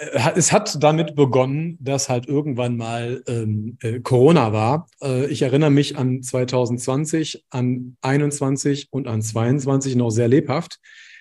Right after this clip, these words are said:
Ähm, ich weiß halt genau, äh, wie unfassbar mich diese, äh, Jahre,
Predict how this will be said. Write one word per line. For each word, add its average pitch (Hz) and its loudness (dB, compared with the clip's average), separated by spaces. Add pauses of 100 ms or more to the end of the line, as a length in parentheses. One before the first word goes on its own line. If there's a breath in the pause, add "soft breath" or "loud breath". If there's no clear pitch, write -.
(220 loud breath)
Ähm, 131 2
ich 120 -2
weiß 135 4
halt 123 0
genau, 131 2
äh, 127 -8 (680)
wie 127 -2
unfassbar 147 2
mich 117 2
diese, 120 0 (160)
äh, 123 -6
Jahre, 123 2